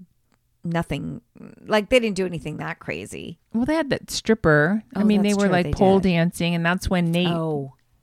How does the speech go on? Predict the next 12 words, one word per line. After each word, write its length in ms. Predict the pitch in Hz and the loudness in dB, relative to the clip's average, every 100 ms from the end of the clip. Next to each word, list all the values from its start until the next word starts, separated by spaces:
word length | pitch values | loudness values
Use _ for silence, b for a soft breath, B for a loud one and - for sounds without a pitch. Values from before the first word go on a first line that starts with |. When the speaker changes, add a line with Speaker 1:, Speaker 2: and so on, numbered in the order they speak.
| - | -4
Speaker 1:
right. 320 | 151 151 143 | -2 0 0
Speaker 2:
Nate 240 | 190 185 | 0 0
was 140 | 170 175 | 2 4
Speaker 1:
Oh, 140 | 170 | 4
that's 420 | 156 156 190 262 - | 2 2 2 2 4
why 120 | 196 | 2
you're 240 | 175 170 | 2 -2
questioning 560 | - 160 147 - 107 - | -2 -2 -2 -4 -8 -6
Nate 200 | - - | -8 -10
a 80 | - | -12
little 160 | - | -14
bit. 240 | - - | -14 -16